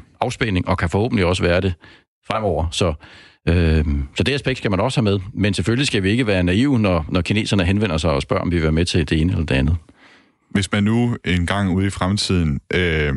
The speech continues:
Speaker 2: kan se det her med, at kineserne kommer hen og, og bliver lige så store, hvad skal man sige, som, som U S A er lige nu i, i rummet, ikke? Øh, og man blev tvunget til at vælge, øh, kunne du så forestille dig, at det, der kunne være en fordel i at vælge Kina frem for U S A?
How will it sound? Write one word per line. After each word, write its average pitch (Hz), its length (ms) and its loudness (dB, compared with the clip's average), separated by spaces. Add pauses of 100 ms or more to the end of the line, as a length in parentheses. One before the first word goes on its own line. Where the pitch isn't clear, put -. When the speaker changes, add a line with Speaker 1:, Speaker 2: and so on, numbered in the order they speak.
(160)
Speaker 2:
kan 87 120 0
se 117 160 0
det 90 100 0
her 85 60 0
med, 85 100 2
at 78 100 -2
kineserne 85 420 0
kommer 80 220 0
hen 87 100 0
og, 71 160 -2 (320)
og 76 180 -2 (360)
bliver 95 180 0
lige 104 120 2
så 101 180 0
store, 92 480 0
hvad 73 100 -2
skal - 140 -4
man 80 80 0
sige, 82 200 -2
som, 78 300 0
som 85 180 -2
U 82 140 0
S 78 80 0
A 95 100 0
er 78 140 0
lige 80 140 0
nu 87 160 2
i, 80 160 -2
i 87 140 0
rummet, 80 360 0
ikke? - 220 -2
Øh, 78 340 0 (1160)
og 90 100 0
man 85 180 0
blev 85 140 -4
tvunget 95 360 0
til - 100 -2
at 82 120 -2
vælge, 82 360 0 (280)
øh, 82 360 2 (200)
kunne 85 140 -4
du 92 60 0
så - 120 -2
forestille 101 480 -2
dig, 78 100 0
at 76 200 -2
det, - 160 -4
der 85 140 0
kunne 90 180 -2
være 82 80 2
en 80 60 -2
fordel 95 460 -2
i 80 120 0
at 71 100 -2
vælge 82 240 0
Kina 98 340 0
frem 78 240 -4
for - 100 -2
U 78 140 0
S - 80 -2
A? 82 100 0